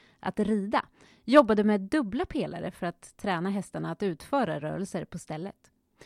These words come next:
Målet var terre à terre, galopp på stället. Men hästarna fick både skritta och trava på stället. Piaf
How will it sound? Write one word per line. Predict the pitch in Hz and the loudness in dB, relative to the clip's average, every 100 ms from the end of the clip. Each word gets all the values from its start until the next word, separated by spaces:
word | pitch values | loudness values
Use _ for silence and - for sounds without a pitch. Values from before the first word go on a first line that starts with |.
| - _ | -20 _
Målet | 208 240 240 196 | 4 6 6 2
var | 190 185 175 | -2 -2 -2
terre | - 196 | -4 -2
à | 185 | -2
terre, | 277 185 147 - _ | -2 -2 -4 -14 _
galopp | 196 262 - - - | -4 -2 -4 -10 -16
på | - | -14
stället. | 170 - - - - - _ _ | -14 -16 -20 -20 -20 -20 _ _
Men | 214 214 - | -2 0 -2
hästarna | 208 226 330 254 | -6 -4 -2 -2
fick | - 190 - | -2 -8 -8
både | 175 190 233 | -8 -6 -6
skritta | - 226 - - 202 - | -6 -8 -6 -4 -4 -4
och | 185 - | -16 -6
trava | 196 170 180 - - | -4 -2 -2 -4 -6
på | - | -16
stället. | - - - - - _ _ _ _ _ _ | -16 -16 -18 -20 -20 _ _ _ _ _ _
Piaf | 226 254 - - | 2 4 2 -8